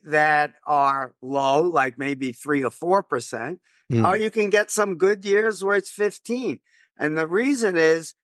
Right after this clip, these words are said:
Speaker 1: you have regime changes, and risk can either show up, causing P Es, future P Es to collapse,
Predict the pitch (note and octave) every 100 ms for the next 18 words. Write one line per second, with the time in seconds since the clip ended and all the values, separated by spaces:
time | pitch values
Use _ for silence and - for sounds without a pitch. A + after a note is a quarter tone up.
0 | _ D3+ D#3+ F3 D#3+ D#3+ D3+ C#3 G3+ C4
1 | A#3+ - D#3+ C3 A#2+ B2+ E3 - _ _
2 | - F3 D#3+ E3 G#3 G#3+ - F#3 F3 E3+
3 | D3 C3 - F3 F#3 G3 C#3 D3+ - _
4 | _ _ _ _ - F3 D#3 D#3 D3+ C3
5 | D#3+ F3 F#3+ D3+ D3+ - - G#3 A3+ E3+
6 | C#3+ D3+ D3 C#3+ B2 - C3 A#2+ C#3 G3
7 | F3 D3+ -